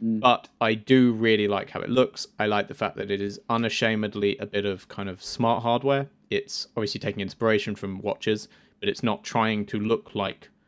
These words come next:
Speaker 2: an analog watch. It has its own look. Um, but I like the fact that it's round.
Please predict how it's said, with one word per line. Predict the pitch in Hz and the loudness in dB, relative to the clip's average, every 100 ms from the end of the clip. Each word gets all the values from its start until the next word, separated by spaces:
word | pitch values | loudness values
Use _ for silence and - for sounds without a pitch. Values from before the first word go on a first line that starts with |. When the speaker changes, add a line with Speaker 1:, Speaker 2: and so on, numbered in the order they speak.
| _ _ - | _ _ -4
Speaker 2:
an | 107 | -2
analog | 98 95 92 90 | -2 -4 -6 -6
watch. | 95 98 - | -8 -8 -10
It | 107 | -12
has | 95 | -12
its | 82 | -12
own | 92 92 | -8 -2
look. | 110 - - _ _ - _ _ | -2 -2 -10 _ _ -20 _ _
Um, | 95 92 90 90 95 _ _ _ _ _ - | -6 -6 -6 -10 -14 _ _ _ _ _ -2
but | 104 | 0
I | |
like | 101 123 - | 4 2 2
the | |
fact | - - | -6 -6
that | 98 | -6
it's | 76 104 | -8 -2
round. | 95 95 92 | -2 -2 -6